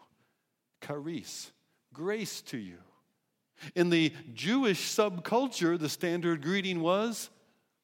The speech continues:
shalom. Shalom aleichem, sh-, sh-, peace to you. Aleichem shalom, to you peace, was the way to return that. So if you go to Israel in the future, shalom aleichem, aleichem shalom. The, the passing of peace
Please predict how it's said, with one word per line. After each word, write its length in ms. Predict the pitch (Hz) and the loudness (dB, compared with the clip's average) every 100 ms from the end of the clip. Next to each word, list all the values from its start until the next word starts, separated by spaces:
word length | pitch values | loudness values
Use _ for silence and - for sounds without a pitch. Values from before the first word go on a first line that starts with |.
| _ | _
shalom. 800 | - - 160 156 180 143 92 104 _ _ _ _ _ _ | -14 -6 -2 0 -2 -4 -10 -14 _ _ _ _ _ _
Shalom 500 | - 113 107 117 117 | -8 -4 0 0 -2
aleichem, 580 | 110 147 202 247 254 233 | -2 -2 -2 -4 -4 -6
sh-, 160 | - 127 120 | -10 -10 -8
sh-, 200 | 127 - 147 - | -10 -14 -16 -4
peace 260 | 143 - - | -2 -2 -4
to 100 | 135 | -4
you. 400 | 147 208 262 240 - _ _ _ _ - | -2 -2 -2 -6 -12 _ _ _ _ -2
Aleichem 440 | 107 120 - 139 139 | 0 0 -2 -4 -6
shalom, 540 | - - 180 233 117 85 _ _ | -12 -6 -4 -4 -8 -12 _ _
to 100 | - | -8
you 180 | 107 107 | -6 -6
peace, 460 | 107 214 107 - - _ _ | -6 -8 -8 -14 -20 _ _
was 140 | 107 98 | -12 -8
the 60 | |
way 140 | 110 110 | -6 -6
to 100 | 110 | -6
return 360 | 123 180 170 | -8 -8 -6
that. 200 | 101 92 | -6 -6
So 220 | - 147 | -6 -4
if 100 | 160 | -4
you 80 | 123 | -6
go 160 | 117 139 | -4 -4
to 100 | 135 | -4
Israel 300 | 143 160 156 | -6 -6 -8
in 60 | |
the 80 | 147 | -8
future, 380 | 165 170 190 214 - - | -8 -8 -8 -10 -12 -10
shalom 400 | - 113 113 110 | -6 -2 -2 0
aleichem, 460 | 123 165 262 254 - - | 0 0 -2 -6 -8 -6
aleichem 400 | 104 98 101 95 | -4 -4 -6 -10
shalom. 400 | - 110 107 104 _ _ _ _ _ _ _ _ _ _ _ | -12 -12 -12 -14 _ _ _ _ _ _ _ _ _ _ _
The, 360 | 127 127 123 135 | -8 -4 -4 -4
the 120 | 170 | -8
passing 440 | - 147 147 165 | -6 -6 -4 -6
of 140 | 139 - | -8 -10
peace 420 | 180 120 - | -12 -12 -14